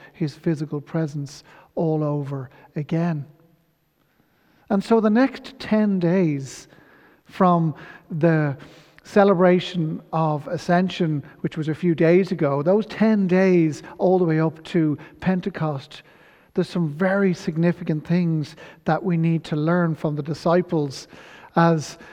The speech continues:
they thought Jesus was staying, but then he ascended into heaven. And as some have said, he was called to work from home, <laughs> which is an interesting way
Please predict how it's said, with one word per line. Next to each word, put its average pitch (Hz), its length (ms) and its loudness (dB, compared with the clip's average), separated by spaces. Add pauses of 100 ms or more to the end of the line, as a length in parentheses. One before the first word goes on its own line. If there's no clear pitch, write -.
(200)
they 170 160 4
thought 180 320 0
Jesus 151 360 -2
was 143 140 -6
staying, 170 460 0
but - 140 -6
then 156 200 0
he 147 180 -2
ascended 151 520 -2
into 143 240 -4
heaven. 165 480 -2 (600)
And 151 460 -2 (280)
as 160 160 -4
some 170 460 0 (160)
have 151 220 -6
said, 160 360 2
he 156 100 0
was 147 180 -4
called 156 520 0 (380)
to 170 120 -2
work 156 420 -2 (140)
from 139 300 -6
home, 170 440 2 (520)
<laughs> - 580 -18
which 165 260 0
is 147 300 -2 (240)
an 160 140 0
interesting 160 440 -2
way 147 320 4